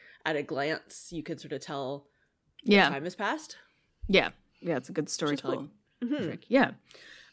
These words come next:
Speaker 2: Um, yeah, okay, so observations. So living in the Walmart, which I feel prob-, maybe happened or something. Like, there's a reason the story got written.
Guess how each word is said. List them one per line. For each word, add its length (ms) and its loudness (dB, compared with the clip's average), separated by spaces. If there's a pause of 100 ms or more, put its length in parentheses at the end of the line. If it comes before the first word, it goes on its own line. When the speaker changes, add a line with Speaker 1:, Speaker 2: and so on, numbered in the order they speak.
(120)
Speaker 2:
Um, 360 8
yeah, 220 10
okay, 220 4
so 220 4
observations. 640 8
So 400 4
living 260 4
in 80 10
the 80 10
Walmart, 440 4
which 200 -2
I 20 0
feel 500 4 (1200)
prob-, 420 2
maybe 400 2
happened 720 0
or 180 0
something. 340 2
Like, 160 4
there's 180 2
a 60 2
reason 500 4
the 120 -4
story 440 2
got 180 2
written. 320 -8